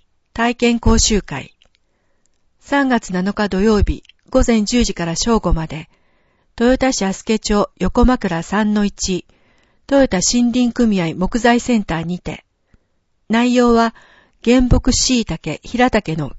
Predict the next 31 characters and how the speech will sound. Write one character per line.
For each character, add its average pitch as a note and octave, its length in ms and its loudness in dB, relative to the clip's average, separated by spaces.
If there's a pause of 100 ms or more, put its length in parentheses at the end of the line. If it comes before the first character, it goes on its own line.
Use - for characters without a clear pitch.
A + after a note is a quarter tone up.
(100)
菌 B3 280 2
打 B3 80 0
ち - 160 -4
体 A3+ 220 0
験 E3+ 220 -6
と D#3 260 -10 (420)
管 B3 240 0
理 A#3+ 100 -2
方 A#3+ 220 6
法 E3 240 -4
の - 300 -10
講 G#3+ 240 2
義。 - 260 -8 (720)
対 A#3 200 0
象 A3+ 260 0
は、 G#3 200 -2 (380)
ど A#3+ 120 0
な C4+ 120 2
た G#3 100 0
で F3+ 100 -2
も E3 160 -4
参 G#3 260 -4
加 G#3 120 -2
し - 80 -6
て G3+ 100 -4
い F#3+ 60 -4
た F#3 120 -4
だ F3 120 -6
け E3 140 -8
ま D#3+ 140 -6
す。 - 140 -20